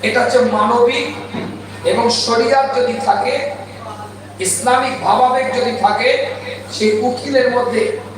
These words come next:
এই চেতনা আসবে। একজন ডাক্তার, তার মধ্যে যদি শরিয়াত থাকে, দিন থাকে, ইসলাম থাকে, সে ডাক্তারি করবে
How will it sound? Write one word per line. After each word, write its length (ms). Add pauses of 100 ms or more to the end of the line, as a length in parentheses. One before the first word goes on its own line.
(500)
এই 80 (100)
চেতনা 460
আসবে। 280 (640)
একজন 220 (100)
ডাক্তার, 380 (560)
তার 180
মধ্যে 260
যদি 140 (120)
শরিয়াত 400 (100)
থাকে, 200 (140)
দিন 160 (140)
থাকে, 240 (160)
ইসলাম 360 (120)
থাকে, 260 (560)
সে 80 (160)
ডাক্তারি 440 (100)
করবে 300